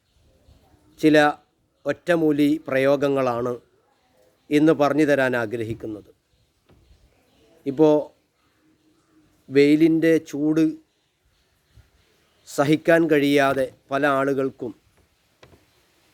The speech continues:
മൂത്ര സംബന്ധമായ പല അസുഖങ്ങളും അലട്ടിക്കൊണ്ടിരിക്കുന്ന ഒരു സമയമാണ് ഇത്. അപ്പോൾ അത്തരം പ്രയാസങ്ങൾ അനുഭവിക്കുന്നവർക്ക്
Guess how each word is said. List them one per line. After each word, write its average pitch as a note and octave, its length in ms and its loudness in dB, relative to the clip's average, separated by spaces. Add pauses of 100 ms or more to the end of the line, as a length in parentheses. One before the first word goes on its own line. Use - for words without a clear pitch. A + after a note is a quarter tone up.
(1400)
മൂത്ര D#3+ 280 2 (140)
സംബന്ധമായ D3+ 640 0 (440)
പല C3+ 160 -2 (180)
അസുഖങ്ങളും D3+ 600 0 (1700)
അലട്ടിക്കൊണ്ടിരിക്കുന്ന C#3+ 1080 0 (960)
ഒരു C#3 160 0 (220)
സമയമാണ് B2+ 600 0
ഇത്. - 120 -20 (2250)
അപ്പോൾ E3+ 180 4
അത്തരം F#3+ 280 0 (100)
പ്രയാസങ്ങൾ F3 680 0 (300)
അനുഭവിക്കുന്നവർക്ക് D#3 1080 -2